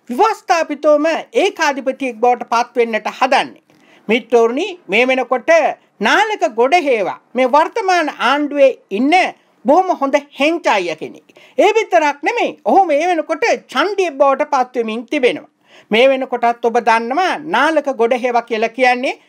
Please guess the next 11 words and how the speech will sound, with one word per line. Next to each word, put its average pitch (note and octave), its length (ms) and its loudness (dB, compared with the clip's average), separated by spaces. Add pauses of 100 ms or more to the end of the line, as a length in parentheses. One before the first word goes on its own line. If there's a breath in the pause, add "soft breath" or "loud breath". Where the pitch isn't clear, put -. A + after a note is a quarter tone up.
(160 soft breath)
බෝන් E4+ 340 2
අගේන් E4+ 360 -2
කියන E4 260 0 (160)
මූලධර්මවාදී C#4+ 960 -2
සංවිධානයේ C4 800 0
සමාජිකයෙක්. A3+ 920 -4 (400 soft breath)
ඔහු G4 240 2
නිරන්තරයෙන්ම E4+ 920 -2
ඔහුගේ C#4+ 380 -4
අනුග්‍රහය D4+ 600 -2
දෙනවා C#4 440 -2